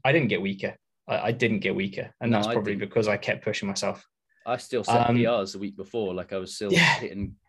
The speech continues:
Speaker 2: good reps and, and, like, weight P Rs and stuff like that. So yeah, yeah, that's a key
Speaker 1: Yeah.
Speaker 2: one.
Speaker 1: But I think, I think now I, this is a weird one 'cause it probably doesn't relate to it, but, um, I'm struggling with how long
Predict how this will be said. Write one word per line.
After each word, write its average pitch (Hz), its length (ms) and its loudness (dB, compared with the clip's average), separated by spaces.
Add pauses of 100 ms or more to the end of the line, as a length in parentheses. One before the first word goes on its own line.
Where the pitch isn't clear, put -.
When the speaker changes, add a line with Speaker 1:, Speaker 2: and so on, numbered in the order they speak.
(160)
Speaker 2:
good 101 180 -8
reps 104 380 -6
and, 95 240 -8
and, 104 160 -10
like, 95 180 -8
weight 107 340 -8
P 107 140 -8
Rs 101 220 -6
and 98 100 -10
stuff 98 160 -12
like - 100 -8
that. 104 200 -4
So 95 220 -6 (680)
yeah, 98 160 -4 (220)
yeah, 92 160 -8
that's 98 160 -8
a 98 40 -10
key - 180 -10
Speaker 1:
Yeah. 110 240 0
Speaker 2:
one. - 100 -12 (640)
Speaker 1:
But 127 80 4
I 117 40 6
think, 143 260 2
I - 20 2
think 143 160 2
now 117 580 6
I, 110 840 4 (640)
this 131 160 0
is 127 140 2
a 123 40 4
weird 120 220 6
one 110 140 2
'cause 120 100 -8
it 120 60 -12
probably 123 180 0
doesn't 107 200 -2
relate 107 240 0
to 107 100 -2
it, - 80 -8
but, 101 180 -2 (360)
um, 107 360 2
I'm 120 160 2
struggling 117 460 2
with 107 120 -2
how 117 160 0
long 107 340 0